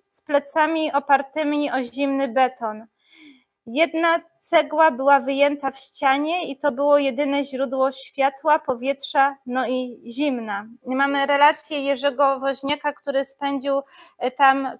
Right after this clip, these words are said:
kilkanoś-, kilkanaście godzin. Znalazłem się w pomieszczeniu o wysokości niewiele ponad metr. Było zimno i panował przeraźliwy smród moczu i odchodów. Wyprostować się nie mogłem.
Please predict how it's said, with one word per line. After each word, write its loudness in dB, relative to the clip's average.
kilkanoś-, -2
kilkanaście -4
godzin. 2
Znalazłem 0
się -8
w -18
pomieszczeniu 0
o 0
wysokości -4
niewiele 0
ponad 0
metr. -2
Było 6
zimno -2
i -2
panował 2
przeraźliwy -2
smród -2
moczu -2
i -2
odchodów. -2
Wyprostować 0
się 2
nie 0
mogłem. 0